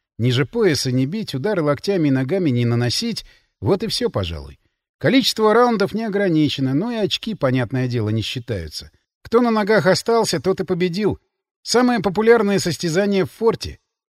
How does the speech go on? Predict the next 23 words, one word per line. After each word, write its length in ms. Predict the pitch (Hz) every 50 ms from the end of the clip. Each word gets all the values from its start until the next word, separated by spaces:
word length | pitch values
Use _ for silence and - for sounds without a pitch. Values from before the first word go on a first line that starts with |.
| -
И 80 | - 107
ставки 380 | - - 240 254 226 - - 190
на 100 | 190 165
поединки 580 | - 185 185 185 170 208 247 240 220 - 202 175
делались 480 | 135 147 208 220 220 202 202 185 -
просто 380 | - - 180 196 - - 185 -
колоссальные. 800 | - 180 180 190 180 - - 220 208 160 104 82 76 71 73 _ _ _ _ _ _ _ -
«Сколько 380 | - - - 180 208 202 156 190
уже 240 | 185 160 151 175
времени?» — 520 | 170 175 175 165 139 120 107 95 85 73 - _ _ _ _ -
забеспокоился 840 | 82 82 82 95 87 - 113 117 - - 208 208 170 139 - 156
тут 200 | 131 - 151 135
я. 280 | 139 123 98 80 69 - _ _ _ _ _ _ _ _ -
«Двенадцать!» 880 | 76 80 98 127 156 170 170 180 180 - 107 - - 82 71 - - _ _ _ _ _ _ _ _ -
Ворон 360 | 95 117 180 208 196 175 165
отпустил 500 | 143 - - 170 147 - - 190 180 143
часы 280 | - 151 131 - 180 160
болтаться 480 | 135 143 147 127 - 156 135 - -
на 140 | 127 127 117
цепочке 540 | - 143 123 - 214 208 175 - - 165 156
и 20 |
авторитетно 600 | 151 - - 151 143 143 127 - 160 127 135 135 131
заявил. 520 | 123 139 143 143 131 113 95 73 - -